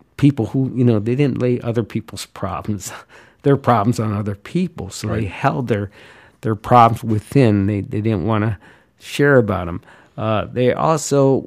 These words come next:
Speaker 1: uh, were more, uh, listeners than speakers. They didn't want to, uh, insult anybody by putting words into people's mouths, so they're, they were just set back. So that was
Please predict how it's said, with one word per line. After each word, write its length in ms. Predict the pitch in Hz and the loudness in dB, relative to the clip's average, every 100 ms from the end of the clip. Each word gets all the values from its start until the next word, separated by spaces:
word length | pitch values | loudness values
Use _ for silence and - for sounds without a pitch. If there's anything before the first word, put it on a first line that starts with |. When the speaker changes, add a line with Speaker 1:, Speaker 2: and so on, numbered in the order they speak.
| - | -8
Speaker 1:
uh, 460 | 139 131 120 110 101 - | -8 -6 -2 -2 -4 -6
were 160 | 120 117 | -2 2
more, 640 | 120 117 123 131 120 107 - _ _ _ | 4 4 4 4 2 0 -6 _ _ _
uh, 360 | - - - - | -10 -6 -6 -6
listeners 760 | - 143 156 - 107 82 - - _ _ _ | 2 6 6 4 -2 -4 -12 -18 _ _ _
than 160 | 139 117 | 2 2
speakers. 680 | - - 135 120 - - | 0 0 0 0 -10 -12
They 120 | - 117 | -6 -2
didn't 260 | 123 98 | -2 0
want 280 | 120 117 - | 0 0 -2
to, 380 | - 107 110 113 | -6 -2 0 0
uh, 140 | 107 113 _ - _ _ _ _ | -2 -6 _ -20 _ _ _ _
insult 500 | - 113 - 123 113 | -4 -2 2 2 4
anybody 560 | 117 117 101 107 113 117 | 2 2 0 -2 -2 -2
by 340 | 101 101 104 104 - _ _ _ _ | -4 -6 -6 -8 -14 _ _ _ _
putting 280 | - 117 104 | -2 2 2
words 360 | 101 110 107 110 | 0 -4 -4 -6
into 200 | 110 - | -8 -8
people's 340 | 110 107 - | -8 -8 -8
mouths, 300 | 107 104 107 | -6 -6 -6
so 120 | - | -6
they're, 180 | 107 104 90 - - | -6 -6 -8 -18 -14
they 180 | 120 107 | -8 -8
were 100 | 98 | -8
just 260 | - 110 | -12 -8
set 220 | - 107 - | -2 -2 0
back. 380 | 123 139 - - - - _ | 2 2 0 -10 -20 -20 _
So 280 | - - 131 | -12 -4 0
that 220 | 147 185 | 0 0
was 300 | 165 156 - | -2 -4 -8